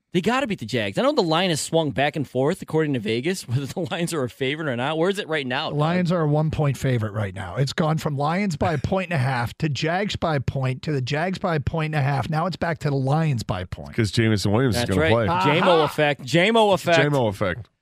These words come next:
Speaker 1: But, so, yeah, Gator, for you, I know you're really strong about this. You expect more growth the rest of the year. You don't even
Speaker 3: Yes.
Speaker 1: expect a, a, a stinker that happens in the N F L. You expect continual competitive
Speaker 3: I
Speaker 1: and
Speaker 3: expect,
Speaker 1: wins,
Speaker 3: I
Speaker 1: right?
Speaker 3: expect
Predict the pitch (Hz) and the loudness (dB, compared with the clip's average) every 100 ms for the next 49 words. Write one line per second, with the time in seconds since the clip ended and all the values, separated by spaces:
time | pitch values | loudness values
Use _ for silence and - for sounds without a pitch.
0 | _ _ _ _ _ _ _ _ _ _ | _ _ _ _ _ _ _ _ _ _
1 | - 165 165 - _ _ 196 - 240 160 | 2 4 4 0 _ _ -6 2 2 2
2 | 269 170 190 202 160 180 277 185 196 175 | 0 2 2 2 0 0 2 2 2 2
3 | 233 262 180 135 - 143 131 127 123 156 | 0 2 0 0 0 0 2 0 0 -2
4 | 175 220 - - 180 151 135 156 196 147 | -2 -2 -2 0 0 0 2 4 2 2
5 | 170 175 139 151 165 160 156 147 240 247 | 2 2 0 0 0 -2 0 2 2 2
6 | 190 269 - 170 156 135 139 127 117 - | 0 -2 -2 -2 0 -2 -2 0 -2 -4
7 | - - 226 240 107 104 135 131 151 165 | -6 -2 -2 -2 -4 -2 -2 0 0 0
8 | 131 135 120 123 196 - - 160 - - | -2 -2 -2 -4 -4 -6 -2 -2 -2 -20
9 | _ _ _ _ _ _ - - - 160 | _ _ _ _ _ _ -20 -6 -2 0
10 | 185 208 208 - - - 143 165 175 180 | 2 4 2 0 -8 -4 0 2 2 0
11 | 185 - 131 151 151 165 180 - 143 180 | -2 0 2 4 4 4 2 2 2 0
12 | - 175 151 - | 0 -4 -4 -6